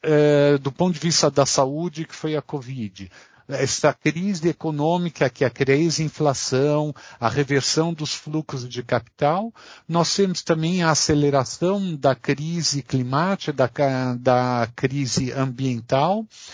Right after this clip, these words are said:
que, eh, significa que, especialmente os países nas regiões tropicais, são aqueles que são mais afetados por eventos, eh, climáticos extremos,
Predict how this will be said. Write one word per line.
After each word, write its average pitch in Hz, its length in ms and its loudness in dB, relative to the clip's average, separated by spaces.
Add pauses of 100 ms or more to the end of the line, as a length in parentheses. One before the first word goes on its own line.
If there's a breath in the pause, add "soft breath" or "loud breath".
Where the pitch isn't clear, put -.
(320 loud breath)
que, 214 400 0
eh, 165 240 8
significa 170 840 -4
que, 185 360 -6
especialmente 165 680 -2
os - 60 -2
países 143 680 -2
nas 135 220 -2
regiões 127 460 -6
tropicais, 143 840 -4 (320 loud breath)
são 165 240 0
aqueles 175 480 0
que - 80 -8
são 156 180 0
mais 175 400 0
afetados 151 1040 -2 (380 loud breath)
por 190 200 4
eventos, 151 1120 0
eh, 135 180 6
climáticos 135 1120 0
extremos, 139 920 0